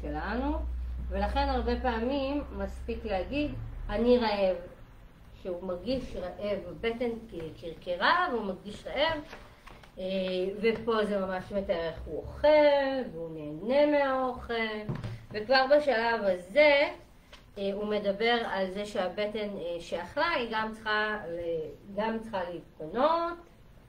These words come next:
בסדר, אתם יכולים ככה לתקצר את כל התהליך הזה למלל הרבה הרבה יותר פשוט.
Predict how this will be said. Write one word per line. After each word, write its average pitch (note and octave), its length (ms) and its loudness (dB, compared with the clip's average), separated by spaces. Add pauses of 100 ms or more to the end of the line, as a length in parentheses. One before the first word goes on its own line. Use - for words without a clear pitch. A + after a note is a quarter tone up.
(880)
בסדר, B3+ 340 0
אתם F#3+ 80 -4 (120)
יכולים A3+ 240 -2
ככה B3 200 -2
לתקצר B3 640 -2
את C4 40 0 (120)
כל A#3+ 180 0
התהליך A3 540 -2
הזה A3 280 0
למלל F#3 440 -2
הרבה F#3 320 -2
הרבה G3+ 180 -2
יותר F3+ 320 -2
פשוט. D4+ 240 -6